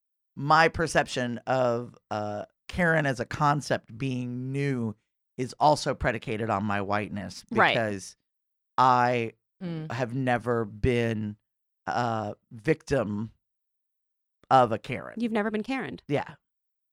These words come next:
Speaker 2: Right.
Speaker 1: Yeah. I've been around Karens.
Speaker 3: Mm-hmm.
Speaker 1: I've certainly seen my share of Karens.
Speaker 3: Mm.
Speaker 2: Mm-hmm.
Speaker 1: And honestly, probably at some point in my life, I have been a Karen, you know?
Speaker 3: Yeah.
Speaker 2: Yeah.
Speaker 1: Which is a hard thing to acknowledge,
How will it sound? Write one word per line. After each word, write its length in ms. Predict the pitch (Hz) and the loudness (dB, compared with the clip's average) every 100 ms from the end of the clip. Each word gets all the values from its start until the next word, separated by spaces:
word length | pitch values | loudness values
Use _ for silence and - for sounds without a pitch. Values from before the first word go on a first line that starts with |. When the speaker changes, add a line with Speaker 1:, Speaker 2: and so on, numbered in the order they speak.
| - | -16
Speaker 2:
Right. 120 | - | -8
Speaker 1:
Yeah. 140 | 123 - _ _ _ - | -6 -8 _ _ _ 0
I've 200 | 147 147 | 0 2
been 160 | 151 139 | 0 0
around 440 | 131 156 226 214 | 0 2 2 0
Karens. 560 | - 113 101 110 135 _ _ _ - | -12 -16 -16 -18 -20 _ _ _ -6
Speaker 3:
Mm-hmm. 240 | 185 190 143 | -2 -2 -2
Speaker 1:
I've 160 | 123 - | -6 -8
certainly 520 | - 196 180 165 151 | -4 -2 -2 -4 -6
seen 320 | - 180 180 | -4 -2 0
my 160 | 156 147 | 0 -2
share 360 | - 170 170 | 0 4 4
of 160 | 135 - | 4 -2
Karens. 500 | 131 107 104 98 107 | -8 -8 -8 -6 -4
Speaker 3:
Mm. 180 | 165 156 185 | -2 -2 -2
Speaker 2:
Mm-hmm. 220 | 196 180 | -2 0
Speaker 1:
And 100 | 220 | 0
honestly, 560 | - 262 277 262 254 254 | 0 0 0 -2 -6 -8
probably 580 | - 190 202 214 208 202 | -4 -4 -2 -2 0 0
at 80 | |
some 180 | - 196 | 0 -2
point 220 | 202 175 | 0 0
in 80 | 165 | 0
my 140 | 156 151 | 0 0
life, 340 | 143 143 139 - | 2 0 -2 0
I 160 | 135 | 2
have 300 | 135 127 120 - | 4 0 -2 -8
been 160 | 117 | -8
a 80 | 95 | -8
Karen, 640 | - - - - 92 185 170 _ - | -14 -18 -18 -16 -16 -18 -20 _ -10
you 240 | 143 131 | -6 -4
know? 300 | 127 127 170 - | -2 -2 -4 -8
Speaker 3:
Yeah. 160 | 349 349 - | -10 -10 -4
Speaker 2:
Yeah. 260 | 202 285 285 _ _ _ - | 0 0 -4 _ _ _ -8
Speaker 1:
Which 180 | 143 156 | -4 -4
is 120 | 139 | 0
a 120 | 135 | 0
hard 420 | 127 143 135 135 - | 2 2 2 0 -4
thing 300 | 127 113 120 | -4 -4 -8
to 420 | - 104 98 98 _ 107 | -8 -6 -6 -10 _ -14
acknowledge, 640 | 104 104 101 90 92 - | -10 -10 -8 -10 -12 -14